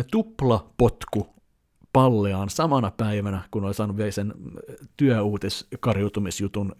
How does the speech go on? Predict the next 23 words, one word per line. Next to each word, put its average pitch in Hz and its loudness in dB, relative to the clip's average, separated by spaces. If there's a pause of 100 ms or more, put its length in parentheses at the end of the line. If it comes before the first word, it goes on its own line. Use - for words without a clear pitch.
(100)
kuulla. 92 0 (1700)
Niin 113 4
oli 120 4
kyllä 170 4
semmonen, 139 4
että 117 2 (1500)
tämä 123 4
ei 117 6
ole 117 4
hyvä 135 4
päivä 101 -4
ollenkaan. 92 -6 (720)
Ö, 110 2
mutta 120 2
joo. 113 4 (1080)
Että, 147 2 (100)
mutta 165 -2
pointti 185 0
on 123 0
siinä, 147 0
että 135 -4
niin 135 0
hei, - -2